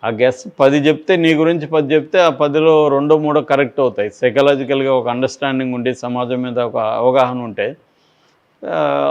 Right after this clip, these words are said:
అవుతాయి. ఆ, ఎందుకంటే ప్రతి మనిషికి ఏదో ఒక ఆరోగ్య సమస్య వస్తది, ప్రతి మనిషికి ఇంట్లో ఏదో ప్రాబ్లమ్స్ ఉంటాయి, ప్రతి మనిషికి ఉద్యోగాల్లో ప్రాబ్లమ్స్ ఉంటాయి,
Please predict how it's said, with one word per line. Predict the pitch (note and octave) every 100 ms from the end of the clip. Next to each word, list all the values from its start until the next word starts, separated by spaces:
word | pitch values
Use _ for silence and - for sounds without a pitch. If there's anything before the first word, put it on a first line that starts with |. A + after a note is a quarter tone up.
| B2+
అవుతాయి. | D#3 D3 A2+ - - _ _ _ - -
ఆ, | A2+
ఎందుకంటే | A#2+ C3 C#3+ D#3 D3 C#3+ C#3+
ప్రతి | C3 C3 C#3+
మనిషికి | D3 D3 B2+ E3+
ఏదో | D#3 D3+ C#3+ D3 D3+
ఒక | D3+
ఆరోగ్య | C#3 C#3+ C3+
సమస్య | D3+ C#3 C3+ - C3+
వస్తది, | - C3+ C#3
ప్రతి | B2 B2 A2+
మనిషికి | B2 C#3+ - D3
ఇంట్లో | C3+ C3 C#3+
ఏదో | C#3+ C#3
ప్రాబ్లమ్స్ | A#2+ B2+ B2+ C3+ C3 -
ఉంటాయి, | A#2+ C3
ప్రతి | A#2 A#2+ G#2+
మనిషికి | B2 C#3 C3+ C3+
ఉద్యోగాల్లో | A#2+ C#3 C3+ C3+ C3 B2+ A#2+ -
ప్రాబ్లమ్స్ | A#2+ B2 B2+ A#2+ B2
ఉంటాయి, | A#2 B2